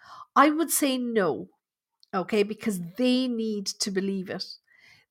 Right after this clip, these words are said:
They need to believe that they can achieve anything that they want, okay?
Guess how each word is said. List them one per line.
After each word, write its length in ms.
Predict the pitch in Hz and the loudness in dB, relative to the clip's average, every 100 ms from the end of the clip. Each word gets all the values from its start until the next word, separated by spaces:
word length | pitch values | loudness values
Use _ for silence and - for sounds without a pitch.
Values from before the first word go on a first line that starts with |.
| - | 2
They 180 | 247 262 | 4 4
need 260 | 269 254 | -2 -4
to 80 | 247 | -6
believe 360 | 220 220 220 208 | -4 -2 -2 -2
that 200 | 196 - | -4 4
they 180 | 214 | 4
can 240 | 220 254 202 | 4 -4 -6
achieve 560 | 196 - 233 208 190 - - | -6 -6 -4 -4 -6 -8 -6
anything 520 | 196 196 190 175 170 | -4 -4 -6 -10 -8
that 180 | 165 - | -10 -4
they 120 | 160 | -4
want, 420 | 165 143 120 - - - _ _ _ 202 | -4 -10 -8 -6 -6 -10 _ _ _ -12
okay? 500 | 185 208 190 202 | -4 0 0 0